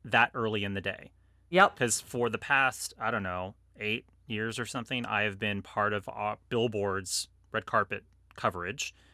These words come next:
Speaker 1: which means you have to be there usually when the red carpet starts at, like, eleven thirty or noon in the day, and Katie has to be in that press room for, like, a good eight hours in a row. So
Speaker 2: Right, so that was
Speaker 1: luckily
Speaker 2: ni-,
Speaker 1: you get
Speaker 2: it
Speaker 1: to
Speaker 2: was
Speaker 1: sit at
Speaker 2: nice
Speaker 1: home this
Speaker 2: to
Speaker 1: year.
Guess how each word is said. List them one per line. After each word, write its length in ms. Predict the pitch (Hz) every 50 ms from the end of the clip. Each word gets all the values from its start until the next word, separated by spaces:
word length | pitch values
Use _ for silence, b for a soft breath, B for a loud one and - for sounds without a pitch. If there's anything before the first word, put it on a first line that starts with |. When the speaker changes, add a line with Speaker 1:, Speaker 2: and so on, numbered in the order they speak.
| _ _ _
Speaker 1:
which 220 | 135 131 - -
means 220 | 151 151 151 135 -
you 100 | 131 135
have 120 | 143 -
to 60 | - 110
be 140 | 131 131
there 140 | 117 113 107
usually 240 | 110 110 110 113 110
when 100 | 107 104
the 60 | 101
red 140 | 107 104 -
carpet 280 | - 117 107 - 110 -
starts 320 | - - 107 101 101 -
at, 120 | 117 101
like, 180 | 98 101 104 -
eleven 360 | - 117 104 107 107 95 104 101
thirty 260 | 104 101 98 101 95
or 80 | 95
noon 240 | 92 95 98 101 98
in 80 | 95 92
the 60 | 98
day, 280 | - 165 180 160 151 135
and 100 | 123 123
Katie 240 | - - 156 156 156
has 240 | 127 - 143 139 -
to 80 | - 123
be 100 | 131 127
in 60 | 120
that 140 | 110 107 -
press 280 | - - 196 - -
room 220 | - 113 113 120 117
for, 160 | - - 135
like, 220 | 123 117 117 - -
a 60 | 123
good 280 | 113 101 135 135 127 - -
eight 160 | 135 127 131
hours 380 | 123 117 120 127 120 110 104 107
in 80 | 110
a 60 | 113 110
row. 360 | - - - - - - - _ _ _ _ _ _ _ _ _ _ _
So 100 | - 185
Speaker 2:
Right, 240 | 180 156 - - -
so 100 | - 233
that 80 | 226 247 262
was 100 | 277 247
Speaker 1:
luckily 80 | 226
Speaker 2:
ni-, 80 | 247 226
Speaker 1:
you 40 | 214
get 20 |
Speaker 2:
it 20 |
Speaker 1:
to 60 | - 247
Speaker 2:
was 60 | 240
Speaker 1:
sit 60 | 240
at 40 | 254
Speaker 2:
nice 100 | 247 247
Speaker 1:
home 140 | - 277 302
this 140 | 233 196 185
Speaker 2:
to 60 | 180
Speaker 1:
year. 220 | 180 180 - -